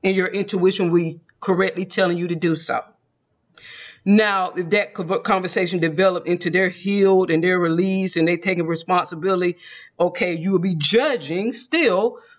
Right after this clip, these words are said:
based on your intuition on if they're the correct person for you. And if there's enough love, whatever, whatever, that could see you through where you two can have a healthy relationship. So when we say judging people, we, I think people mean condemn is the word, condemning people based on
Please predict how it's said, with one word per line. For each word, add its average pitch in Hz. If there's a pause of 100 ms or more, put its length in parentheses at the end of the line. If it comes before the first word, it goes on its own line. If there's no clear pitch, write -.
(100)
based 196
on 185
your 180
intuition 175
on 170
if 180
they're 180
the 175
correct 170
person 185
for 165
you. 240 (1600)
And 214
if 175
there's 196
enough 185
love, 185
whatever, 180
whatever, 175
that 165
could 160
see 202
you 180
through 175
where 160
you 170
two 190
can 165
have 160
a 160
healthy 170
relationship. 208 (200)
So 302
when 254
we 370
say 330
judging 220
people, 214
we, 190
I 247
think 359
people 233
mean 220
condemn 202
is 165
the 156
word, 143
condemning 190
people 160
based 156
on 156